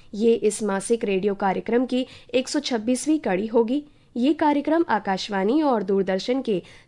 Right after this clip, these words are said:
समूचे नेटवर्क, आकाशवाणी समाचार वेबसाइट और News on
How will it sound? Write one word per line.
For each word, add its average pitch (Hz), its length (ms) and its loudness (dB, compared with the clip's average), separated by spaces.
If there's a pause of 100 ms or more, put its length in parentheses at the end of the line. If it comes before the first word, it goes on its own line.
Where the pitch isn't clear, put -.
(100)
समूचे 285 380 2
नेटवर्क, 247 420 0 (200)
आकाशवाणी 196 640 -2
समाचार 233 560 -2
वेबसाइट 208 600 -4
और 214 280 2 (300)
News 294 400 4
on 277 180 2